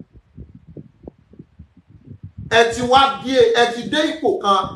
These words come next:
tẹ́ ẹ gbọ́dọ̀ máa bínú bí O P C mọ́.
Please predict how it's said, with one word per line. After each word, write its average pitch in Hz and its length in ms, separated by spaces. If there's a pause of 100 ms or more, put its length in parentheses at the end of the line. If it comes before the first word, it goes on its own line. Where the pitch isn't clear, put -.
tẹ́ - 160
ẹ - 120
gbọ́dọ̀ 220 380
máa 233 220
bínú 247 260
bí 233 100
O 240 140
P 233 220
C - 240
mọ́. 143 200